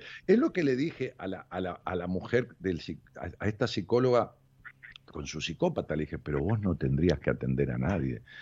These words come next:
vos estás cometiendo un fraude". Porque para llegar a un psicópata tenés que ser una melancólica consuetudinaria, tenés que tener un montón de condiciones de, de, de crianza o de vida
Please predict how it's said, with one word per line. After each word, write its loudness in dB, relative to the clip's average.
vos 4
estás 0
cometiendo 2
un -2
fraude". -2
Porque 2
para 0
llegar 2
a 4
un 2
psicópata -4
tenés 2
que 2
ser 0
una 0
melancólica 4
consuetudinaria, -2
tenés 0
que -4
tener 2
un 2
montón 2
de -2
condiciones -2
de, -4
de, -8
de -8
crianza 2
o -2
de -4
vida 4